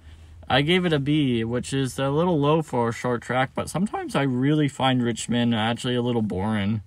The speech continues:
It's definitely put on some good races, but lately it's been a little boring for me. Next up is Sonoma. I gave Sonoma an A. I love road courses. It puts on good races.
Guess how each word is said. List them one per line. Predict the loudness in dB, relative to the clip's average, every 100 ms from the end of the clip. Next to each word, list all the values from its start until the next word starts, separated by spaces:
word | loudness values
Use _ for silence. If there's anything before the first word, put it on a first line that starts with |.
| _ -20 -20 -10
It's | -4 -4 0
definitely | 0 2 0
put | 0 4
on | 4 4
some | 0 -2
good | -2 -2
races, | 0 -2 -4 -6 -6
but | -6 -4
lately | 0 -2 0 -2 0
it's | 2 0 -2 -16
been | -6 -2 0
a | -2
little | -2 -4 -4
boring | -2 0 0 -2
for | -6 -20 -12 -6
me. | -4 -4 -8 _ _ _ -20 -20 _ _ -4
Next | -4 -2 -2
up | -2 -2 _ _
is | -4 -4
Sonoma. | -2 0 2 2 2 2
I | 0
gave | 0 0 -2
Sonoma | -2 0 2 2 2 0 -2
an | -2 -2 0 -2 -2
A. | 0 0 0 -2 -2
I | -2 0
love | 0 -2 -2 0 2
road | 2 2 0
courses. | -2 -2 -2 -2 -2
It | -6 -6 -6
puts | -6 -6 -4
on | -4 -2
good | -4 -4 -2
races. | -2 -2 -2 -4 -6